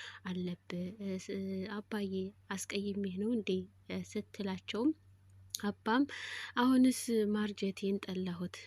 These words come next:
አርጅቷል፣ በሽተኛ ነው። ችግሬን ብነግረው ምንም አያደርግልኝም ብለሽ ነው አይደለ ሌሊቱን ሙሉ ቁጭ ብለሽ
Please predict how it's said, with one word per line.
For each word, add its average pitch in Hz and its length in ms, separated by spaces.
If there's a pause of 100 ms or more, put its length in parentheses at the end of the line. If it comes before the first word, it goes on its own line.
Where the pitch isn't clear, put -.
(160)
አርጅቷል፣ 202 680
በሽተኛ 208 680 (120)
ነው። 185 140 (340)
ችግሬን 226 520
ብነግረው 202 480
ምንም 208 260 (360)
አያደርግልኝም 196 1040
ብለሽ 220 340
ነው 196 160
አይደለ 190 400 (580)
ሌሊቱን 220 460
ሙሉ 214 160 (100)
ቁጭ - 300
ብለሽ 196 300